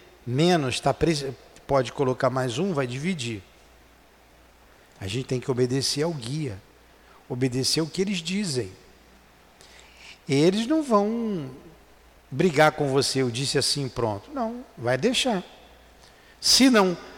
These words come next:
atingisse o-, os, os fins, na outra semana ia voltar pra nosso grupo.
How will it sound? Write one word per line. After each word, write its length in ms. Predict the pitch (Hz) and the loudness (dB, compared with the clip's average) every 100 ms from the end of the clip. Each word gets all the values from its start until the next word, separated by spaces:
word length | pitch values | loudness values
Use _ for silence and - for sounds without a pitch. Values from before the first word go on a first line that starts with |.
| - | 4
atingisse 840 | 170 - 196 156 131 160 - 160 - - | 4 6 2 2 2 0 0 -4 -6 -10
o-, 100 | - - | -12 -2
os, 400 | 160 151 - - - - | 0 2 0 -6 -10 -6
os 180 | 165 - | -2 0
fins, 760 | - - 285 330 202 - - - - - - - - - - - - | 0 4 4 4 2 0 -4 -10 -20 -20 -20 -20 -20 -20 -20 -20 0
na 140 | 151 | 4
outra 240 | 175 226 254 | 6 6 4
semana 400 | - 196 202 233 | 4 4 4 4
ia 80 | 226 | 4
voltar 340 | 269 - 233 | 4 4 4
pra 160 | 233 262 | 4 0
nosso 300 | 254 214 302 | 0 0 2
grupo. 300 | 285 202 | 4 4